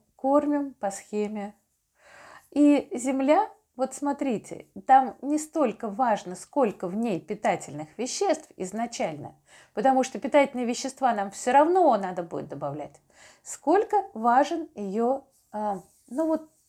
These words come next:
состав на ощупь, какая она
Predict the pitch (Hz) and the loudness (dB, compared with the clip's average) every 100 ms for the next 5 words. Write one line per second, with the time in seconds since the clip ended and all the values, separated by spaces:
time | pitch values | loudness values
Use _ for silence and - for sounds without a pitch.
0 | - - 254 262 - - 262 - 220 226 | -16 -6 -4 -4 -4 0 0 0 -8 -8
1 | - 233 226 - 175 147 - 196 - 214 | -6 -4 -4 -6 -10 -12 -14 -10 -2 2
2 | 180 190 180 | 2 0 -2